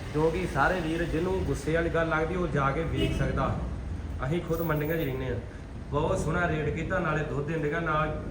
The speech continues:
ਗਾਂ ਬਣੀਆਂ ਵੀ ਆ, ਵਾਧੇ ਬੰਦੀਆਂ ਆ। ਤੇ ਸਾਡੇ ਚੈਨਲ ਵੱਲੋਂ ਸਾਰਿਆਂ ਨੂੰ ਪਿਆਰ ਭਰੀ ਸਤਿ ਸ੍ਰੀ ਅਕਾਲ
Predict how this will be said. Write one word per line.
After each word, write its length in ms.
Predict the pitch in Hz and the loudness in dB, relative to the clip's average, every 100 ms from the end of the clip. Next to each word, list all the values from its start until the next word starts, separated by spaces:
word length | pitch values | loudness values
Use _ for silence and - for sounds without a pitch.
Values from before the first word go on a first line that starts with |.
| - - - 139 | -6 -6 -2 4
ਗਾਂ 120 | 175 | 4
ਬਣੀਆਂ 420 | - 151 160 185 | 4 2 4 2
ਵੀ 140 | 190 | 2
ਆ, 60 | 196 | 2
ਵਾਧੇ 400 | 190 165 170 202 | 2 0 0 0
ਬੰਦੀਆਂ 360 | 175 147 147 147 | 0 0 2 2
ਆ। 280 | 143 - - - - - - - | 0 -2 -4 -6 -4 -6 -4 -2
ਤੇ 320 | 131 135 139 | 0 2 0
ਸਾਡੇ 440 | - 135 127 165 | -2 -2 -2 -2
ਚੈਨਲ 320 | 170 160 160 170 | -2 -2 0 -2
ਵੱਲੋਂ 220 | 165 165 | -2 -2
ਸਾਰਿਆਂ 260 | 147 160 | -2 -2
ਨੂੰ 80 | 165 | -2
ਪਿਆਰ 360 | - 139 131 143 | -4 -2 0 0
ਭਰੀ 280 | 165 147 127 | -2 -2 -2
ਸਤਿ 200 | 117 120 | -2 -4
ਸ੍ਰੀ 240 | - 165 | -4 -2
ਅਕਾਲ 400 | 156 160 170 165 | 2 4 4 -2